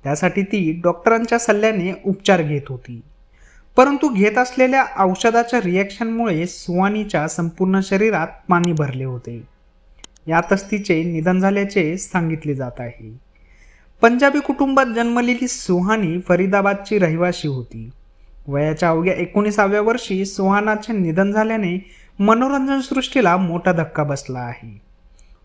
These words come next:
दोन हजार सोळामध्ये रिलीज झालेल्या दंगल चित्रपटामध्ये सुहानीने आमिर खानच्या धाकट्या मुलीची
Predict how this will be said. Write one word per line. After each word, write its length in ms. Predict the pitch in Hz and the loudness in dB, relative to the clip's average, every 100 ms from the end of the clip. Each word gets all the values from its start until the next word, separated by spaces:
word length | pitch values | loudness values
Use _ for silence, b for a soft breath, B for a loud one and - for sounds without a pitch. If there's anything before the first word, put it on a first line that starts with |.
| _ 180 | _ 0
दोन 300 | 196 277 285 | 4 4 4
हजार 220 | 294 285 | 2 0
सोळामध्ये 640 | - 220 233 240 240 247 | 2 2 2 0 0 0
रिलीज 360 | 202 180 202 185 | 0 0 0 2
झालेल्या 380 | 196 208 175 156 | 2 2 0 -2
दंगल 400 | 156 160 175 190 | -2 -2 0 0
चित्रपटामध्ये 920 | 196 196 202 202 208 208 208 160 151 b b b - | 0 0 0 0 -2 -2 0 0 -2 b b b -12
सुहानीने 600 | - 233 262 269 277 269 | -2 2 2 2 0 -2
आमिर 360 | - 190 214 226 | 0 2 2 0
खानच्या 300 | 226 220 226 | -2 0 0
धाकट्या 400 | 202 151 - 208 | 0 -2 -2 -2
मुलीची 560 | 208 208 208 202 165 | -2 -4 -6 -4 -4